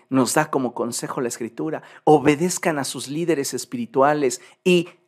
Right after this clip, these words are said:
hagan lo que ellos les dicen. Fíjese, su tarea es cuidar el alma de ustedes y tienen que rendir cuentas a Dios. Denles motivos para que la hagan con alegría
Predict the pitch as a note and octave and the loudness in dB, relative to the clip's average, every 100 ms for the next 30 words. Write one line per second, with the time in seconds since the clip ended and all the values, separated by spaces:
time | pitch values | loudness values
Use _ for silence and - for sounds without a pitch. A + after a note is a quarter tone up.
0 | - F3 F#3 E3+ D#3+ D3+ C3 B2+ B2+ C#3+ | 0 4 4 4 0 2 4 4 4 0
1 | - - F3 F3 D#3+ D#3 D3 D3+ C3+ G3+ | 2 6 6 8 4 2 2 2 2 0
2 | A3 A3 - D3+ B2 G2 - A#3+ D4 G3+ | 0 2 4 4 2 0 2 4 4 2
3 | - - - - D3+ C#3+ C3 B2+ C#3 F#3+ | 0 -4 -8 2 4 6 4 4 4 4
4 | D3 D#3+ - D#3+ C3+ C3 D3 C3+ B2 C3 | 4 2 0 0 2 2 4 6 8 8
5 | D3 D#3+ E3+ D#3 C3 A#2+ G#2+ - D3 G3 | 6 4 6 4 6 2 2 2 6 6
6 | G3+ D3 - - _ _ _ _ _ _ | 6 2 -2 -10 _ _ _ _ _ _
7 | - C3 - F#3 G#3+ F#3+ D#3+ G3+ G3 D#3+ | -4 -4 2 2 2 0 0 0 2 0
8 | C#3 F3+ F#3+ - F#3+ G#3 F3+ - A2 A2+ | 0 -2 0 4 4 4 0 0 -2 2
9 | D#3+ B3 B3 - - - _ _ _ _ | 6 8 8 6 0 -12 _ _ _ _
10 | _ _ _ _ _ - - C#3+ G3 A3+ | _ _ _ _ _ -18 -8 2 4 4
11 | G#3+ F#3 - D3 C#3 C3 - G3 G3+ F3+ | 2 2 0 2 2 2 0 0 2 0
12 | B2+ A#2+ - C3+ C3+ C3+ C3+ C3+ C3 - | 0 0 2 4 2 2 2 4 2 4
13 | D#3+ E3+ D#3 D3 C#3 C3 B2 A#2+ A2+ A2+ | 4 4 2 -6 0 0 2 0 0 2
14 | D3 E3 | 2 4